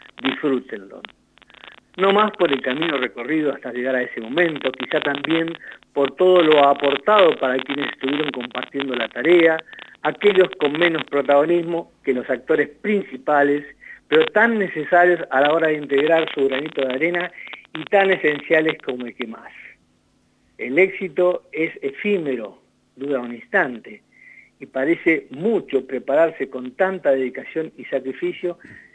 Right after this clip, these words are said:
enfrentando tantos desafíos y dedicando horas y esfuerzos para disfrutar tan poco. Ya es sabido, y debemos tener muy claro, que no es igual para todos, cada quien tiene su propia visión sobre el triunfo,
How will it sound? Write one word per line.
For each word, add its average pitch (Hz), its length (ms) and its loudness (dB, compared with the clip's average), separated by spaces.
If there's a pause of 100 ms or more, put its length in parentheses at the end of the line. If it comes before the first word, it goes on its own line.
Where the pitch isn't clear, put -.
(140)
enfrentando 143 840 -4 (100)
tantos 208 420 -6
desafíos 143 640 0
y 131 160 -8
dedicando 147 640 -4
horas 170 360 0
y - 80 -10
esfuerzos 156 420 -8
para 131 220 -4
disfrutar 127 640 -6 (280)
tan 143 400 -2
poco. 107 520 -10 (840)
Ya 131 160 2
es 139 100 0
sabido, 185 640 6
y 131 60 -4
debemos 143 340 -2
tener 143 200 -12
muy 147 160 -8
claro, 170 380 2
que 139 120 -4
no 160 100 -6
es - 160 -8
igual 147 240 -4
para 135 260 -4
todos, 165 360 4 (640)
cada 131 240 -2
quien 175 340 -2
tiene 160 240 -6
su 139 180 -10
propia 143 320 -6
visión 131 560 -2 (140)
sobre 117 340 -6
el 113 120 -12
triunfo, 170 760 0